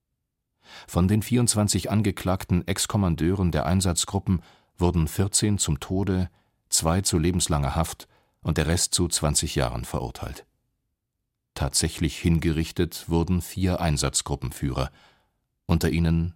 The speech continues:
Paul Blobel. Sie wurden im Juni neunzehnhunderteinundfünfzig in Landsberg gehängt. Die meisten Verurteilten wurden in den fünfziger Jahren aus dem Gefängnis entlassen. Im November neunzehnhundertachtundsechzig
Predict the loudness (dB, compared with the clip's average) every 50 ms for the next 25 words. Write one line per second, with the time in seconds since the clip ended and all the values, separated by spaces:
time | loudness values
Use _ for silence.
0 | _ _ 0 2 2 2 2 0 -2 -2 -2 -4 -8 -10 -12 -16 _ _ _ _
1 | _ _ _ _ _ _ _ _ _ _ _ _ _ _ _ _ _ _ _ _
2 | _ _ _ _ _ _ _ 0 0 4 4 4 4 4 4 4 4 2 2 2
3 | 2 2 4 4 4 4 2 2 2 0 0 0 2 2 2 2 0 0 0 0
4 | 0 -2 -2 -2 -2 -2 -2 -4 -2 -2 -2 -4 -2 -2 0 0 0 0 0 -4
5 | -4 -4 -8 -8 -6 -6 -8 -8 -6 -8 -12 -12 -14 -16 -18 -20 _ _ _ _
6 | _ _ _ _ _ _ _ _ _ _ _ _ _ _ _ _ _ _ -20 -20
7 | -6 -2 0 2 2 2 2 2 0 0 0 0 0 0 0 0 0 0 0 0
8 | 0 0 0 0 2 2 0 0 0 0 0 0 -2 -2 -2 -2 -2 -2 -2 -2
9 | -2 0 2 2 2 2 2 2 2 2 0 0 -2 -2 -2 -4 -4 -4 -4 -4
10 | -6 -4 -4 -4 -4 -4 -6 -6 -6 -6 -8 -6 -6 -8 -10 -12 -16 _ _ _
11 | _ _ _ _ _ _ _ _ _ _ _ _ _ _ _ _ _ _ _ _
12 | _ _ _ _ _ _ 2 4 4 4 4 4 4 2 2 4 4 4 4 4
13 | 4 2 2 2 2 0 0 2 2 0 0 0 -2 -4 -2 -2 -2 0 0 -2
14 | -2 -4 -4 -2 -2 -2 -4